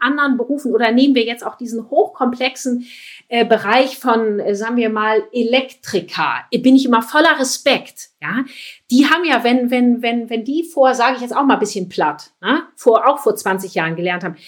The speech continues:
wie hat sich da die Technik weiterentwickelt? Ein Quantensprung.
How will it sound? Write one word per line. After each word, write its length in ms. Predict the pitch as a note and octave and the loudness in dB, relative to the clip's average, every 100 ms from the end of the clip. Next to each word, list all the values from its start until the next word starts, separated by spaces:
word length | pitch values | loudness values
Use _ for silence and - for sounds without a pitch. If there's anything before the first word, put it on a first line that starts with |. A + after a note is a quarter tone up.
| - _ | -20 _
wie 160 | C#4 | -4
hat 200 | D4 F4 | 0 0
sich 220 | - D4 - | -2 -12 -6
da 80 | D#4 | -4
die 140 | E4+ D4+ | -2 -4
Technik 420 | - D#4+ D#4 D4+ | -10 -8 -10 -2
weiterentwickelt? 720 | B3+ E4+ A#3+ E3+ F#3 G3 G3+ | 0 0 -2 -4 -6 -6 -6
Ein 100 | A3+ | -8
Quantensprung. 800 | - C#4+ G#4 - F3+ - E3+ D#3+ | -4 -2 -2 -6 -10 -4 -4 -4